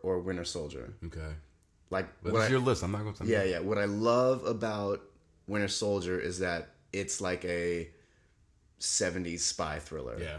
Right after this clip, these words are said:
Speaker 1: And it's
Speaker 2: Yeah.
Speaker 1: amazing. Uh, and
Speaker 2: Felt
Speaker 1: the
Speaker 2: like,
Speaker 1: fighting is
Speaker 2: um,
Speaker 1: great, and there's a lot of intimacy. And it's when, that was the first time, 'cause I didn't like the first Captain America. So when I saw Winter Soldier, I was like, "Holy shit, Captain America's kinda badass."
Speaker 2: Yeah.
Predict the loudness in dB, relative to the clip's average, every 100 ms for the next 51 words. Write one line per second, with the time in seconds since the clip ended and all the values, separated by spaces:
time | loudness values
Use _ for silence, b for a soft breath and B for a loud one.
0 | -6 -4 -4 -6 -8 -8 -8 -8 -6 -4
1 | -4 -6 -6 -8 -8 -10 -14 -18 _ _
2 | -8 -4 -2 0 0 0 0 0 -2 -4
3 | -6 -4 -4 -4 -8 -10 -8 -8 -6 -6
4 | -4 -2 -2 -2 -4 -4 -4 -4 -4 -4
5 | -4 -2 -2 -2 -2 -2 -2 -2 -4 B
6 | B -4 -2 -2 -2 -2 -2 -4 -16 _
7 | -18 -8 -8 -6 -10 -8 -10 -10 -14 -16
8 | -20 b b b b b b _ -6 -4
9 | -2 0 0 2 2 2 0 -4 -6 -6
10 | 0 2 4 0 -4 -6 -12 -14 -8 -4
11 | -2 -4 -6 -4 -4 -4 -8 -8 -8 -8
12 | -10 -14 -14 -14 -10 -8 -8 -8 -8 -8
13 | -8